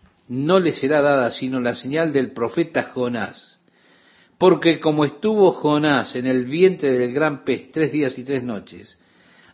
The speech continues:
así estará el Hijo del Hombre en el corazón de la tierra, tres días y tres noches". Oh Jesús, ¿tú quieres decir, realmente quieres decir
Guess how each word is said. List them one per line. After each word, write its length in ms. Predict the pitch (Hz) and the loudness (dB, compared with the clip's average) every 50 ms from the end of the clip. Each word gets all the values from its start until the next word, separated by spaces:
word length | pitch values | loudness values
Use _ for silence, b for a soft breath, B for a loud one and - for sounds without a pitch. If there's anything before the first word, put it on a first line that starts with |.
| b | b
así 540 | - 147 147 139 - - 202 220 220 202 - - | 0 0 0 0 0 -2 -2 -2 -2 -2 -4 -4
estará 360 | 156 - - 151 151 156 147 | -4 -2 2 4 4 6 4
el 80 | 143 143 | 4 2
Hijo 200 | 151 - - 139 | 2 2 2 4
del 140 | 131 131 | 4 4
Hombre 220 | 143 147 139 139 135 | 4 2 2 0 0
en 80 | 127 | 0
el 100 | 120 113 | 0 -2
corazón 380 | - - 120 117 113 - 151 151 | -2 -2 0 0 -2 -4 -4 -2
de 100 | 139 120 | -2 -2
la 140 | 110 110 110 | -2 -2 -2
tierra, 500 | - 151 131 107 95 92 95 95 92 b b b b b b b b b _ _ _ _ _ | -2 0 0 0 0 -4 -8 -8 -10 b b b b b b b b b _ _ _ _ _
tres 280 | - 185 202 190 151 131 | 4 6 6 6 6 4
días 540 | 143 135 120 107 101 101 95 - - - _ _ _ _ _ _ _ _ _ | 4 4 4 4 2 0 -2 -8 -14 -18 _ _ _ _ _ _ _ _ _
y 120 | - 147 123 | -4 -2 0
tres 220 | 143 151 143 127 | 2 2 2 2
noches". 380 | 127 120 104 - - - - - _ _ _ _ _ _ _ _ _ | 0 -2 -2 -4 -8 -14 -20 -20 _ _ _ _ _ _ _ _ _
Oh 200 | - 196 208 165 | 4 4 4 4
Jesús, 600 | 123 123 - - 180 147 - - 127 113 - - _ _ _ _ _ b b b b b b b b b b b b _ - | 2 -2 -6 -4 -6 -8 -8 -10 -16 -16 -16 -18 _ _ _ _ _ b b b b b b b b b b b b _ -6
¿tú 120 | 151 147 | -6 -6
quieres 400 | - - 202 233 226 202 143 120 | -4 -2 0 2 4 4 4 2
decir, 600 | 123 101 - - - 170 202 226 202 135 98 101 - _ _ _ _ _ _ _ _ b b b b b b b - | 0 -2 -4 -4 -4 -2 -2 -2 -2 -6 -8 -10 -14 _ _ _ _ _ _ _ _ b b b b b b b -16
realmente 760 | 101 110 117 131 151 170 190 185 190 214 202 160 127 107 - | -8 -4 -2 0 0 0 0 0 -2 -4 -4 -4 -4 -4 -6
quieres 420 | - - 160 196 226 214 175 123 92 | -8 -10 -6 -4 -2 -2 -2 -4 -6
decir 560 | 104 98 - - - 160 175 156 113 87 - | -8 -12 -8 -4 -2 -2 -2 -2 -4 -8 -12